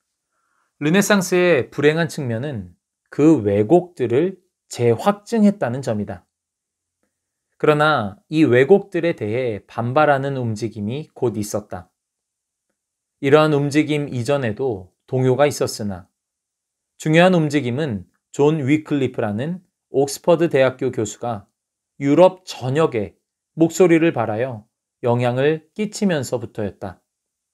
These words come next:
그는 성경이 최고권이라고 가르치고 성경을 영어로 번역했다. 그리고 얀 후스가 위클리프의 영향을 받았다.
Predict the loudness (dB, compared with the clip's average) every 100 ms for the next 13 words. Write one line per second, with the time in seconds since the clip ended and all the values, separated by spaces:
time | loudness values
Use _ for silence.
0 | _ _ _ _ _ _ _ 2 2 2
1 | -4 -12 _ _ -8 0 4 4 4 0
2 | 0 0 4 4 4 4 0 0 -2 -4
3 | -6 -6 -8 -6 -6 -10 _ _ _ _
4 | _ -8 -4 0 0 2 -2 -4 0 2
5 | 2 2 2 0 0 -6 -6 -12 -14 -18
6 | _ _ _ _ _ _ _ _ _ _
7 | _ _ 2 6 6 6 4 2 2 2
8 | 0 -4 -4 -4 -4 -4 -10 _ _ _
9 | -4 0 4 4 4 4 4 4 2 -2
10 | -4 -6 -8 -10 -14 -18